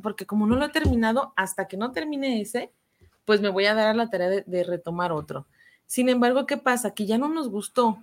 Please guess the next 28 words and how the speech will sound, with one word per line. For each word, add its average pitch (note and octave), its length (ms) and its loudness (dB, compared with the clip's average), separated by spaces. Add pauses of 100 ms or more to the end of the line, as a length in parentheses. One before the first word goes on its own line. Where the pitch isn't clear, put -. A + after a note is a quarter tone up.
ya G3 180 0
no C4 160 2
funcionó, A3 880 0 (480)
y B3 120 4
no C4 120 6
nos D#4+ 220 0
estamos C#4+ 420 0
dando C#4 300 2
la B3+ 200 4
oportunidad G3 1040 0 (520)
de C4+ 440 2 (100)
retomar C4+ 480 0
un E4 100 -2
buen F4+ 160 2
libro E4 280 2
solamente C4+ 520 0
porque G#3+ 440 -6
está G3+ 280 -4
el G3+ 80 -2
otro G#3 220 -4
pendiente. E3+ 500 -6 (800)
Con, F#3+ 240 2
en G#3 140 4
el G3 120 2
caso G3 280 2
de A#3+ 80 2
las A3+ 160 2
parejas, G3+ 560 4